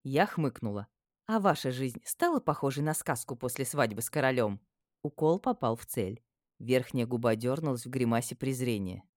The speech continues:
«Вижу, ты не хочешь внимать доводам рассудка. Запомни этот момент, когда я дала тебе выбор, а ты его отвергла».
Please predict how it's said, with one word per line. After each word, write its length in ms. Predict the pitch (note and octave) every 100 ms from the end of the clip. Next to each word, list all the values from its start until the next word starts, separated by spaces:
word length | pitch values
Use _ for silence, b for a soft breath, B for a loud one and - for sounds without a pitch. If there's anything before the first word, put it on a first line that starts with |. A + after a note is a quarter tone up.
| _ _ -
«Вижу, 440 | F#3 A3 G#3+ E3+
ты 120 | F3 G3+
не 120 | F#3
хочешь 480 | - F3+ - A2+ C3+
внимать 500 | C3+ C3 C3 A#2 A#2+
доводам 460 | C#3+ B2 B2+ B2+
рассудка. 640 | C3 - - B2 - B2 B2 _ _ _ _
Запомни 600 | F#3 F3+ G3 - G#3+ C3+ G2+
этот 240 | G#2 -
момент, 420 | B2+ A#2 A2 G2
когда 320 | - A#2+ A#2
я 280 | A2+ A2 C3
дала 260 | A#2 A2 G#2
тебе 280 | - B2 C3+
выбор, 380 | G#3+ F3+ - _ -
а 100 | G#3
ты 160 | -
его 240 | F#3 A#2 A#2
отвергла». 720 | G#2 A2 G#2+ E2+ E2+ E2+